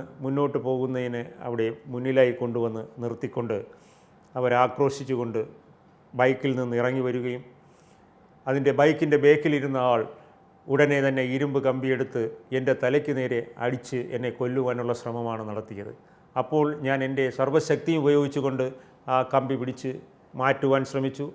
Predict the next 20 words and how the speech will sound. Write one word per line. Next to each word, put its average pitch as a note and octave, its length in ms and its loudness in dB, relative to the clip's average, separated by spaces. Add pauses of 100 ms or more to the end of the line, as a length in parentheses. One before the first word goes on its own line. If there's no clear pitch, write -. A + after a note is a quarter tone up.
(120)
അപ്പോൾ A#2+ 240 2
അവർ C#3 180 8 (100)
രണ്ടുപേരും D#3+ 460 6
കൂടി B2 200 -2 (400)
ആ B2 60 -4 (100)
കമ്പി C3+ 220 0
വലിച്ചൂരി B2+ 560 -2 (360)
എൻ്റെ B2+ 280 -2 (200)
ഇരു D#3 140 4 (140)
തീ-, C#3 120 0 (300)
ഉം, C3 180 0 (500)
അമിതമായ, E3 520 6 (480)
ഏ, B2+ 80 2 (240)
ശക്തിയോടുകൂടി C#3+ 840 6 (360)
എൻ്റെ C3 240 0 (180)
ഇരു D3 200 0
കാലുകളും C3 480 4 (300)
അടിച്ച് B2 380 -6 (180)
തകർക്കുകയാണ് A2+ 760 -2
ചെയ്തത്. G#2 380 -12